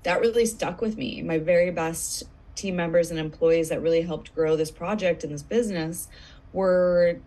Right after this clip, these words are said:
were very non-traditional. They wouldn't have come through a LinkedIn algorithm.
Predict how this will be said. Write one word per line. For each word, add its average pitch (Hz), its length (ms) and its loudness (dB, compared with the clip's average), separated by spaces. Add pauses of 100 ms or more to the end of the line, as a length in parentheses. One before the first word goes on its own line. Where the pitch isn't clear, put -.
(120)
were 180 180 -4
very 175 300 0
non-traditional. 156 760 -8 (160)
They 170 120 4
wouldn't 175 380 -2
have 170 140 2
come 165 240 -8
through 160 180 4
a 151 40 2
LinkedIn 156 380 -6
algorithm. 147 840 -8